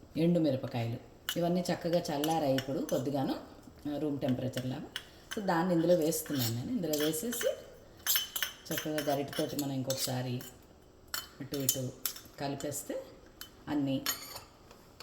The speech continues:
చక్కగా కలుస్తాయి. కలిసి మజ్జిగకి ఆవాలు, మెంతులు అన్నీ మంచి వాసన పట్టి మహారుచికరంగా ఉంటుంది ఇది.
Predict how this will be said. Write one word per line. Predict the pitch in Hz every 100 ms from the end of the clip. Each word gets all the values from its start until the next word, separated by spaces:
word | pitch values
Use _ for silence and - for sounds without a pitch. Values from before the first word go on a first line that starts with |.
| - - - - - - - - - - - - - - - - - - - - - - - - - - - - - - - -
చక్కగా | 139 143
కలుస్తాయి. | 131 127 135 - 127 117 233 - 165
కలిసి | 151 156 294 - - - - - - - - - - -
మజ్జిగకి | 156 156 151 175 160 - 131 131 131 - - - -
ఆవాలు, | 147 147 139 139 135
మెంతులు | 135 139 147 139 143
అన్నీ | 139 131 131
మంచి | 131 127 139
వాసన | 127 127 151
పట్టి | 139 139 - - - - - - - - - -
మహారుచికరంగా | 139 170 170 151 147 143 131 120
ఉంటుంది | 110 104 107
ఇది. | 110